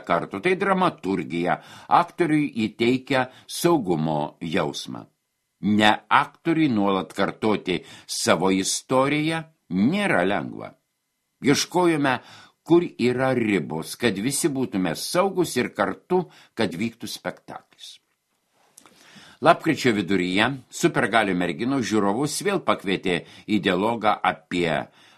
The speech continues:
galias ir negalias. Komanda neįsikvėpus, atrodo dar labiau susigyvenusi po spektaklio Kaune,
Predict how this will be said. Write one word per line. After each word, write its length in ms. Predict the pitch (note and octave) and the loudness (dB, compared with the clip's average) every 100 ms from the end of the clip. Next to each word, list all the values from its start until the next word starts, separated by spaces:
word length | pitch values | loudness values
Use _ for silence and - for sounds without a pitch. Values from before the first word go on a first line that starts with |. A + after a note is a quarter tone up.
| - | -18
galias 680 | E2+ G2+ F#2+ C3 - - - | -2 0 2 0 -4 -8 -8
ir 280 | G2+ G2+ G2+ | -2 -2 -2
negalias. 960 | - F#2+ G2 G2+ E2 G2 F2+ A#1+ - - _ _ _ _ _ _ _ _ _ _ _ _ _ _ _ _ _ | -2 0 2 2 2 2 2 -4 -12 -20 _ _ _ _ _ _ _ _ _ _ _ _ _ _ _ _ _
Komanda 800 | B2+ D#3+ G3+ F#3+ E3 D3+ C#3 B2 G2 _ _ _ _ - | 2 4 2 2 0 2 0 -2 -8 _ _ _ _ -2
neįsikvėpus, 1120 | A#2+ E3 E3+ F#3+ - F#2 F2+ D2 - - - - | 2 2 2 -2 0 2 4 2 -6 -20 -20 -6
atrodo 720 | F#2+ - E3+ F#3 C#3 D#3+ D#3 | -4 2 2 2 -2 -2 -2
dar 460 | A#2 B2 D3 D3+ C3 - - | 2 2 2 0 -10 -18 -10
labiau 580 | A2+ A#2+ B2+ B2 G3+ A3+ | -2 4 4 4 0 0
susigyvenusi 1200 | - F#3+ - A2 F2 E2+ D2 D2+ A#1+ A#1+ A#1+ - | -6 -6 -4 -4 -4 -2 -2 -2 -4 -10 -10 -12
po 140 | - G#2 | -6 -6
spektaklio 800 | - F#2 - G#2+ G2 G#2+ G2+ - | -4 -6 0 2 2 0 -2 2
Kaune, 460 | A2 G#2+ G2+ D#2 | 2 4 2 -2